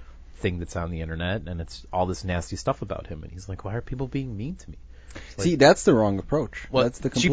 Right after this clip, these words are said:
Speaker 1: basically is like, "You learn not to come down this hallway. This is why you're the only one standing here. Nobody reads these, 'cause it's, they're just people being mean."
Speaker 2: No, no, no, you're,
Speaker 1: You
Speaker 2: you're,
Speaker 1: walk
Speaker 2: you're
Speaker 1: away.
Speaker 2: supposed to sometimes go down that hallway, but all you're supposed to do is just laugh, 'cause it doesn't faze you, 'cause you're dead inside. <laughs>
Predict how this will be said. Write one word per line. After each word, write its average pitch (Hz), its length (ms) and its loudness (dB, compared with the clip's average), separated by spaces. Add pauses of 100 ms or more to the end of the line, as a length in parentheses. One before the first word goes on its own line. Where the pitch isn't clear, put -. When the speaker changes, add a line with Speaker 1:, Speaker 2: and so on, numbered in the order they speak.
Speaker 1:
basically 127 340 8
is 113 140 6
like, 110 320 6
"You 113 280 -2
learn 120 360 4
not 98 220 0
to 101 100 0
come 101 240 -6
down 101 240 -2
this 87 100 -8
hallway. 123 340 0
This 82 100 -6
is 90 80 -6
why 95 140 4
you're 90 180 2
the 92 120 -2
only 98 160 -2
one 95 220 -2
standing 113 360 -4
here. - 220 -12
Nobody 98 320 -2
reads 107 240 -4
these, - 360 -14
'cause 87 200 -6
it's, 87 200 -10 (100)
they're 95 180 2
just 95 240 -4
people 98 240 -8
being 90 240 -6
mean." 123 180 -8 (360)
Speaker 2:
No, 160 100 -4
no, 160 140 -2
no, 123 60 0
you're, 117 180 -2
Speaker 1:
You 113 60 -6 (140)
Speaker 2:
you're, 123 60 2
Speaker 1:
walk 104 120 4
Speaker 2:
you're 135 100 4
Speaker 1:
away. 107 120 0
Speaker 2:
supposed 208 260 2
to 127 60 -2
sometimes 101 440 0
go 101 180 -2
down 95 180 -2
that 98 140 -2
hallway, 101 300 -2
but 90 160 -6
all 104 160 0
you're 98 160 -4
supposed - 320 -8
to - 40 -10
do 76 120 -8
is - 100 -10
just - 240 -12
laugh, - 300 -6
'cause - 160 -14
it - 60 -14
doesn't 101 260 -8
faze 98 200 -4
you, 98 80 -8
'cause 101 180 -12
you're 98 120 -10
dead 92 180 0
inside. - 400 -10 (200)
<laughs> - 100 4